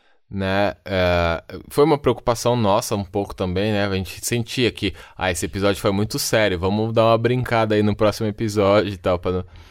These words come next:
pro bagulho também não, não ir pra, pro andar de baixo, né? E aí eu, agora esse episódio foi engraçadinho demais, vamos trazer um bagulho mais pé no chão e tal. Acho que isso foi uma, uma coisa que a gente f-, foi proposital e pelo jeito, né,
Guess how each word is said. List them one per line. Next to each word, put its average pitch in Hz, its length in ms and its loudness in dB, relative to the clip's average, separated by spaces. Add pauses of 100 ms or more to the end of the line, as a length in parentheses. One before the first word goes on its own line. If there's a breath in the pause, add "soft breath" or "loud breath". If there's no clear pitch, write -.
(240 soft breath)
pro 98 100 -8
bagulho 95 320 2
também 101 300 2
não, 101 240 0
não 101 240 0
ir 104 100 2
pra, 107 280 2
pro 107 180 0
andar 104 260 2
de 107 140 -2
baixo, 101 480 0
né? 98 160 -4 (400 soft breath)
E 98 80 0
aí 98 120 4
eu, 113 280 2 (100)
agora 107 320 2
esse - 120 -2
episódio 110 320 0
foi 120 100 2
engraçadinho 117 720 0
demais, 113 460 2
vamos 120 160 -2
trazer 135 320 0
um 131 100 -2
bagulho 123 300 2
mais 123 200 0
pé 120 200 0
no 131 80 -4
chão 104 400 -2
e 101 40 -6
tal. 92 280 -12 (360 soft breath)
Acho 95 240 -2
que - 80 -4
isso 113 120 -4
foi 120 160 4
uma, 123 240 2
uma 110 200 0
coisa 104 240 -2
que 110 140 -6
a 107 40 2
gente 107 360 -2 (760 soft breath)
f-, - 280 -18
foi 113 720 2
proposital 127 960 2 (460 soft breath)
e 101 360 -2
pelo 151 180 2
jeito, 123 380 0
né, 123 340 2